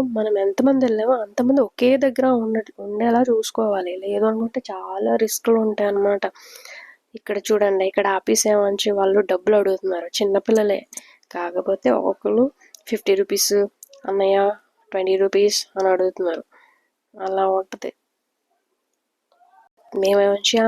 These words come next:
వచ్చేటప్పుడు ఇస్తాంలే" అని చెప్పేసి వెళ్ళిపోయాం అనమాట. ఎందుకంటే ముందు మనం చూడాలి కదా, అంత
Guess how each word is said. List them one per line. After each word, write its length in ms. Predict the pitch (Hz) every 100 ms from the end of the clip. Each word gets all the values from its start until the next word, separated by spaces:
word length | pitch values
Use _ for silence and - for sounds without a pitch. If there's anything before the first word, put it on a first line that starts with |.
| 226
వచ్చేటప్పుడు 520 | 202 214 208 214 220
ఇస్తాంలే" 440 | - 214 208 214
అని 160 | 214 208
చెప్పేసి 460 | 202 208 214 - 277 294 254 -
వెళ్ళిపోయాం 500 | 208 208 - 220 202
అనమాట. 340 | 185 185 196 -
ఎందుకంటే 360 | 190 196 202 214
ముందు 240 | 202 202 202
మనం 180 | 196 -
చూడాలి 380 | 196 202 214
కదా, 160 | 202 196
అంత 220 | 190 196